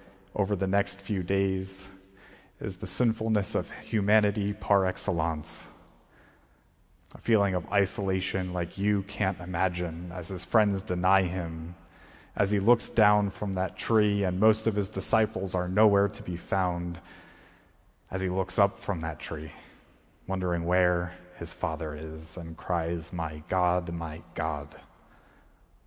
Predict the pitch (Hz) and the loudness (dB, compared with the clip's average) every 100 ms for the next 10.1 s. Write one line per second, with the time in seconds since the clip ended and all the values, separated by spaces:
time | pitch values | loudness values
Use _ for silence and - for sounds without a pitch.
0 | _ _ 82 80 78 82 - 87 - - | _ _ -2 -2 -2 -6 -6 -6 -4 -4
1 | 78 76 73 - 85 - 78 - 80 78 | -2 -4 -8 -10 -8 -8 -8 -10 -12 -14
2 | - - _ - _ _ _ _ _ _ | -18 -20 _ -20 _ _ _ _ _ _
3 | _ _ _ _ _ _ _ _ _ _ | _ _ _ _ _ _ _ _ _ _
4 | _ _ _ _ _ _ _ _ _ - | _ _ _ _ _ _ _ _ _ -20
5 | - - 101 85 76 78 - - - - | -20 -12 -6 -4 -6 -10 -16 -20 -20 -20
6 | _ - _ _ _ _ _ - _ - | _ -20 _ _ _ _ _ -20 _ -20
7 | - _ _ _ - - - _ _ _ | -20 _ _ _ -20 -20 -20 _ _ _
8 | _ _ _ _ _ 87 87 87 - - | _ _ _ _ _ -4 -4 -4 -10 -10
9 | - - 87 - - 76 - - 80 78 | -6 -6 -4 -4 -4 -6 -8 -6 -6 -6